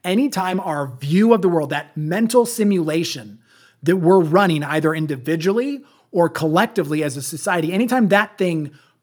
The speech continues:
breaks, there's a process that happens after that, right? There's a breakage, there's the settling after the breakage, and then there's the calm that comes after where everything's broken, you're looking around, you're like, "Okay,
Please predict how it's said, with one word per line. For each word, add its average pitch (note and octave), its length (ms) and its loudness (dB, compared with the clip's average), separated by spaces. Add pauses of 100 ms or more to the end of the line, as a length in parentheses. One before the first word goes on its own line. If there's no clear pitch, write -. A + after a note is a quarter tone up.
(140)
breaks, D3+ 760 0 (1400)
there's E3 240 4
a D#3+ 60 -2
process - 680 -4
that D#3+ 120 -12
happens C3 380 -12
after A#2+ 260 -14
that, - 160 -14
right? D3 180 -4
There's D3+ 200 -4
a C3+ 60 -4
breakage, E3+ 720 0 (200)
there's D#3 180 -6
the C#3+ 200 -4 (140)
settling G3+ 600 0
after F#3 440 -4
the G3 80 -2
breakage, F3+ 680 0 (380)
and E3 180 0
then E3+ 140 2
there's D#3+ 360 4 (360)
the C#3 80 -12
calm F#3 540 -2
that F#3+ 100 -6
comes E3+ 300 -4
after D#3+ 340 -4
where C#3+ 340 -6
everything's E3+ 420 -4
broken, D3+ 300 -6
you're D3 100 -8
looking D3 180 -10
around, D3 100 -8
you're C#3+ 80 -10
like, D3 140 -10
"Okay, F3+ 320 -4